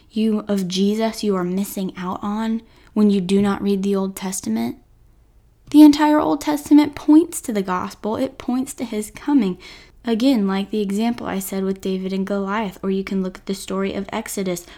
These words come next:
where Moses sets the Israelites free from Egyptian captivity and leads them to the promised land to enter God's rest. Again, another picture of salvation. Who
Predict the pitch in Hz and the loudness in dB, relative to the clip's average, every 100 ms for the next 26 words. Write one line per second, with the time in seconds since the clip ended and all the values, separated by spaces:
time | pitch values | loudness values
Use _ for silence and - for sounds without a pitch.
0 | - 208 190 190 208 262 190 170 214 - | -8 -2 0 2 2 0 -2 -4 -6 -10
1 | _ - - - - 226 240 - 277 240 | _ -20 -20 -16 -4 -2 -2 -4 -2 0
2 | 220 208 208 196 185 190 - - 220 180 | -2 0 0 0 -4 -8 -10 -2 0 0
3 | - 190 - 185 196 202 196 190 190 180 | -4 -6 -6 -4 -6 -4 -6 -6 -6 -10
4 | - - 247 196 175 180 - - - 220 | -8 -4 -4 -2 -4 -6 -12 -20 -6 -2
5 | 208 190 - _ 196 196 247 226 208 196 | 0 0 -6 _ -2 2 2 2 0 0
6 | 190 190 - - - 233 214 196 - 196 | 0 -2 -8 -16 -4 0 0 -2 -4 -2
7 | 220 220 196 - 185 180 180 175 - 185 | 0 0 -2 -8 -8 -6 -6 -6 -6 -6
8 | 190 185 180 175 175 190 269 190 - - | -6 -10 -8 -8 -6 -4 -4 -4 -8 -16
9 | _ - 196 185 262 202 175 - - _ | _ -6 -2 2 2 2 -4 -14 -20 _
10 | - 214 214 208 214 233 240 - 254 247 | -4 2 4 4 2 0 -2 -8 -8 -6
11 | 208 196 180 180 208 202 226 262 - 175 | -6 -6 -6 -6 -6 -4 -2 -4 -4 -8
12 | 170 - - - - 247 247 254 | -10 -14 -20 -14 -2 2 4 2